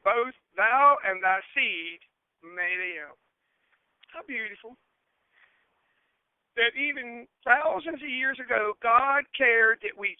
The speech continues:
choose life in Jesus. He cared about that. And he said, "Look, you can, you can have a good life. I will walk before you." And now he'll walk in us with,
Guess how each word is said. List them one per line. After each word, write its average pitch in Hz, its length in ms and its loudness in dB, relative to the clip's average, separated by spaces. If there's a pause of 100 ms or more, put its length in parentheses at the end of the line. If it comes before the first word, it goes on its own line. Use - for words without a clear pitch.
choose 247 400 -8
life 214 480 0
in 185 320 -2
Jesus. 160 500 -12 (300)
He 285 240 2
cared 294 300 0
about 175 320 4
that. 160 180 2 (380)
And 226 100 2
he 294 140 -2
said, 294 100 -8
"Look, 269 220 2 (480)
you 285 180 0
can, - 220 -14
you 311 100 -2
can 392 320 -8
have 349 220 0
a - 20 -20
good 285 220 -4
life. 262 160 0
I 294 180 4
will 294 220 0
walk 320 340 2
before 349 520 2
you." 196 260 -10 (240)
And 240 220 -4
now 311 240 -4
he'll 240 180 -4
walk 226 300 -8
in 339 240 4
us 208 120 -4 (360)
with, 220 100 -12